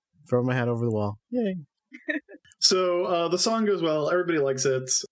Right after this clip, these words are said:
Speaker 2: They go and sit and they have a bonfire. And Usagi,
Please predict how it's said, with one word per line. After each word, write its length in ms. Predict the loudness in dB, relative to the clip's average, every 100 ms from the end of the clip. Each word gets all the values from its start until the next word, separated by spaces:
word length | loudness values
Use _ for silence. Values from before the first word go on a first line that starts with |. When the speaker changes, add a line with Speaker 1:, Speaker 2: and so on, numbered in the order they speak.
| -12
Speaker 2:
They 260 | 0 2
go 280 | 2 0 0
and 180 | 0 0
sit 200 | 2 0
and 140 | 2 0
they 80 |
have 100 | 0
a 80 | 0
bonfire. 640 | 0 0 0 0 2 2 0
And 280 | 0 0 2
Usagi, 640 | 0 0 2 0 0 -4